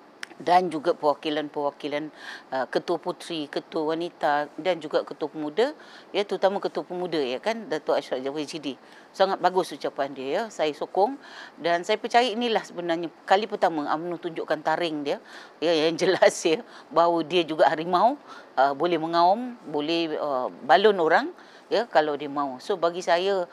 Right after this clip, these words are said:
uh, umno sebenarnya dapat mengatasi dia punya aibnya masa dia kalah dalam P R U lapan belas. So, hari ini, eh, empat belas, sorry, empat belas. Uh, jadi, hari ini mereka telah dapat berdiri sendiri semula dan saya suka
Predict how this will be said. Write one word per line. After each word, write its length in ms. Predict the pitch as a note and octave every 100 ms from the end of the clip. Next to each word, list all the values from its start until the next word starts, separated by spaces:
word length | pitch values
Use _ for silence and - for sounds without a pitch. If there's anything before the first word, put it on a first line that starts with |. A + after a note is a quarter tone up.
| - - -
uh, 240 | D3+ D3
umno 240 | E3 F3+ F#3+
sebenarnya 400 | F3+ F3 E3+ D#3
dapat 160 | D3+
mengatasi 560 | C#3 D3+ D3 D3+ - E3+
dia 120 | D3
punya 360 | D3+ D3 D3 D3 - - -
aibnya 600 | D#3+ A3 G#3+ E3+ F#3+ D4+ F4+
masa 280 | - - -
dia 120 | D3 D3
kalah 280 | D3 D3 C#3
dalam 240 | C#3 C3+
P 160 | C3 C#3
R 140 | A#2+
U 200 | C3+ C3+
lapan 260 | - A#2+ C#3+ C#3
belas. 280 | C3+ - - - - -
So, 160 | -
hari 320 | D#3+ E3+ F#3
ini, 400 | F#3 F#3+ A3 C#4+
eh, 120 | - D3
empat 200 | D3 -
belas, 240 | C#3 -
sorry, 160 | B2 B2 - -
empat 140 | - C#3+
belas. 180 | C#3 C#3 D3
Uh, 400 | D#3 D3+ C#3+ - -
jadi, 240 | D#3 F#3 F#3+
hari 200 | G3 G3+
ini 120 | B3
mereka 280 | G#3 E3+ G3
telah 240 | - D3 D3
dapat 280 | D3 - - - - -
berdiri 360 | C#3+ D#3 D3+ D3+
sendiri 360 | D#3+ D#3 D#3
semula 480 | D3+ E3 D#3 F#3 D4 - - -
dan 240 | D#3+ F3+ F3+
saya 120 | G3
suka 480 | F3+ - - F#3 C3+